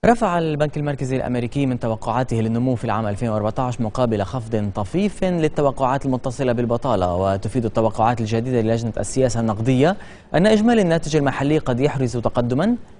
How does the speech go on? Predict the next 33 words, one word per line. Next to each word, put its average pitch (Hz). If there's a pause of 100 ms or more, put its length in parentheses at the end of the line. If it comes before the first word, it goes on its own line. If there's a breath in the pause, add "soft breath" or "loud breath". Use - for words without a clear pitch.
بين 123
اثنين 131
في 127
المائة 120
فاصل 110
ثمانية 151 (300 loud breath)
إلى 113
ثلاثة 120
في -
المائة 113
فاصل 120
اثنين 127 (260 loud breath)
العام 107
المقبل. 113 (360 loud breath)
وأعرب 113
البنك 110
المركزي 117
من 104
جهة 120
أخرى 127
عن 110
تفاؤله 123
بفرص 113
العمل، 139 (360 loud breath)
فخفض 170
بشكل 127
طفيف 165
توقعاته 120
لنسبة 123
البطالة 117 (400 loud breath)
في -
العام 98
المقبل 123